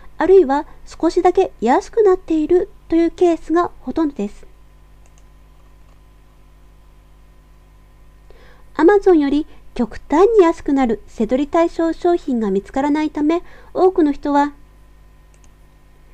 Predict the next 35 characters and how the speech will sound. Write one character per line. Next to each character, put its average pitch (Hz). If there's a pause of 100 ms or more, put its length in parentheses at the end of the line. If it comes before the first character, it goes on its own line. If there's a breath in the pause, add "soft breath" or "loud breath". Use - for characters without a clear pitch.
(760 soft breath)
Yahoo 247
シ 294
ョ 294
ッ -
ピ 285
ン 285
グ 302
サ 311
イ 269
ト 208
か 233
ら 269
背 -
取 240
り 220
で 170
き 254
な 359
い 381 (240)
と 320 (100)
思 208
い 262
込 415
ん 539
で 480
い -
る 330
ん 277
で 254
す -
ね。 269 (1500 loud breath)
「ほ 403
ら、 185
や 202
っ 208